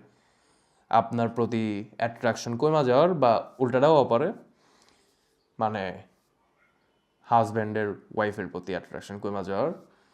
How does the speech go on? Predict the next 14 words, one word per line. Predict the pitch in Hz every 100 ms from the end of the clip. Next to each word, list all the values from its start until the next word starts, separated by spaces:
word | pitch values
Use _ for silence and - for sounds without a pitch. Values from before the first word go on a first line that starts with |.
| _ _ _ _ _ _ _ -
এটা | 156
just | 139 -
একটা | 120
এক্সাম্পল, | 120 107 95 87 82
ঠিক | 95
আছে? | 95 104 143 - _ _
তো | 139 127 -
প্রমিসটা | 156 156 170 180 - 170
রাখা | 117 110 127
হচ্ছে | 127 -
বিজনেসের | 151 110 101 98 101 95
একটা | 95
মেইন | 90 92 87
একটা, | 95 110 143